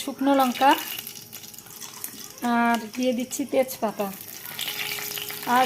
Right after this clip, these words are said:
দিয়ে দিচ্ছি লবঙ্গ কয়েকটা। এবারে ফোড়নটা একটু চড়বড় করে এলে এর মধ্যে দিয়ে দিব এখন আদা রসুন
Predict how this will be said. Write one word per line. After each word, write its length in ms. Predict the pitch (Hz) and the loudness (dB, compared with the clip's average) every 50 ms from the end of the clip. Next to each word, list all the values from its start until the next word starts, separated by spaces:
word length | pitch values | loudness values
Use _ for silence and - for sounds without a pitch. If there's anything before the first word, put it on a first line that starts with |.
| 233 220 | 4 4
দিয়ে 140 | 262 269 262 254 | 4 4 4 6
দিচ্ছি 280 | 277 - - - - 349 415 427 392 | 4 4 4 4 4 4 6 6 8
লবঙ্গ 380 | 254 247 233 254 247 240 220 208 214 202 - - - - - - - - - - - - | 6 6 6 4 4 4 4 2 2 0 0 -2 -4 -4 -4 -4 -4 -4 -6 -4 0 4
কয়েকটা। 420 | 247 240 226 226 226 - - 214 202 - - - - - - - - - - - - - - - - - - - - - - - - - - - - - - - - - - - - - - - - - - - - - - - - - - - - - - - - - - - - - - - - - - - - - - - - - - - - - - - - - - - 403 - 311 | 6 6 6 6 2 -2 -4 -4 -2 -2 -4 -6 -8 -8 -6 -6 -6 -4 -6 -10 -12 -10 -12 -12 -10 -10 -10 -10 -12 -12 -12 -12 -12 -12 -12 -12 -12 -14 -14 -12 -14 -14 -14 -14 -14 -10 -10 -10 -10 -8 -10 -10 -10 -10 -14 -16 -16 -16 -16 -16 -14 -14 -14 -12 -12 -12 -12 -14 -14 -14 -16 -16 -16 -14 -14 -14 -12 -12 -14 -14 -14 -14 -12 -12 -14 -14 -12 -14 -14 -12 -10 -10 -6 -4 0
এবারে 240 | 269 254 262 277 294 311 302 | 2 4 6 6 6 4 4
ফোড়নটা 380 | - 262 262 269 262 254 240 277 269 | 2 2 4 4 4 4 4 2 2
একটু 140 | 254 - 294 240 - | 2 0 -4 2 4
চড়বড় 340 | 254 247 233 240 254 254 254 - | 4 4 6 6 4 2 4 4
করে 160 | 277 277 269 254 247 | 4 6 6 6 6
এলে 180 | 240 254 294 339 - - - - - - - - - - - - - - - - - - - - - 679 679 - 339 - - - - - - - - - - 262 | 6 6 6 6 4 2 -6 -14 -16 -18 -20 -20 -20 -20 -20 -20 -20 -20 -20 -20 -20 -12 -6 -4 -2 -2 -2 -4 -4 -6 -8 -12 -16 -18 -18 -16 -8 -2 0 2
এর 80 | 269 262 262 | 2 4 2
মধ্যে 220 | 269 240 247 277 262 240 | 4 6 6 6 6 6
দিয়ে 160 | 269 269 269 254 | 6 4 4 4
দিব 120 | 262 254 254 262 262 254 233 | 4 4 4 6 6 4 4
এখন 240 | 226 - 262 285 320 466 480 - - - - - - - - - - - - - - - - - - - - - - - - - - - - - - - - - - - - - - 269 247 | 2 2 4 4 4 2 0 -6 -10 -10 -10 -10 -18 -18 -20 -20 -20 -20 -20 -20 -20 -20 -20 -20 -18 -18 -18 -18 -20 -20 -20 -20 -20 -20 -20 -20 -20 -20 -20 -20 -20 -20 -14 -6 2 4 6
আদা 180 | 254 233 269 277 | 10 10 10 10
রসুন 340 | 262 285 269 277 - 285 | 10 8 6 6 6 6